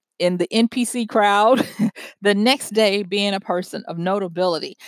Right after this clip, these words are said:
and being, um, touted around the world. World news outlets picked up this feed of how to take this adventure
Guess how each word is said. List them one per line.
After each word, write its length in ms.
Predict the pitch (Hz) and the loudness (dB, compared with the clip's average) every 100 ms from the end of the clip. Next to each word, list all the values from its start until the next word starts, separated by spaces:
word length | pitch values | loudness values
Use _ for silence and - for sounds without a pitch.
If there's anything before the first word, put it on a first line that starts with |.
| - - | -20 -4
and 160 | 170 165 | -2 2
being, 420 | 190 180 165 165 | 0 0 -2 -4
um, 640 | - 156 151 143 139 - - _ - | -2 2 2 0 -2 -8 -12 _ -14
touted 480 | - 233 226 180 160 | -4 0 2 0 -2
around 480 | 165 170 175 175 175 | -2 -2 -2 -2 -6
the 120 | 160 151 | -8 -10
world. 560 | 160 180 151 80 - - _ - - | -6 -4 -4 -6 -10 -16 _ -20 -12
World 680 | 170 196 220 226 226 214 214 | -4 0 2 4 4 0 0
news 380 | 190 208 214 190 | 4 6 4 2
outlets 540 | 170 165 165 156 - - | 0 0 2 0 -2 -8
picked 360 | - 240 - - | -4 -4 -4 -2
up 220 | 185 175 196 | 0 0 -2
this 300 | 180 180 - | -4 -4 -6
feed 460 | 220 220 180 160 - | -6 -4 -2 -4 -2
of 440 | 170 156 151 156 - - - - | 2 2 2 0 -4 -20 -20 -14
how 300 | - 196 214 | -2 2 2
to 100 | 214 | 0
take 340 | - 196 180 | 0 -2 -2
this 280 | 175 170 - | -2 -2 -2
adventure 760 | 180 170 160 214 208 151 147 | -2 -2 0 0 0 -4 -8